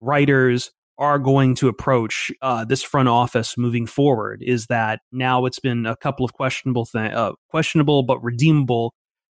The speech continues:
drafts, and we'll just have to see. We'll just have to see how it all pans out. It's, uh, definitely give us a lot of, uh, bullets in our chamber as we hit May here. And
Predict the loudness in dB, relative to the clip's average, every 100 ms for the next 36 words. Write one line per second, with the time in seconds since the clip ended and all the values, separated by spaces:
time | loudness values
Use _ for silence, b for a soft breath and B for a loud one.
0 | _ -4 0 2 2 2 -2 -8 -12 -6
1 | -2 0 0 -2 -4 -8 -6 0 0 2
2 | 2 2 0 2 2 0 -4 0 0 0
3 | -2 0 4 4 4 4 4 2 0 0
4 | 0 2 2 2 2 0 -2 -2 2 2
5 | 2 -2 _ _ _ -2 4 6 6 4
6 | 2 -2 0 4 4 2 -2 0 0 0
7 | -4 _ -18 -2 2 2 2 -2 -2 -2
8 | 0 0 -4 -8 -10 -6 -4 0 0 0
9 | -2 -2 -2 -2 0 2 4 2 0 -8
10 | -10 -12 -14 _ _ _ _ _ -10 -6
11 | -6 -6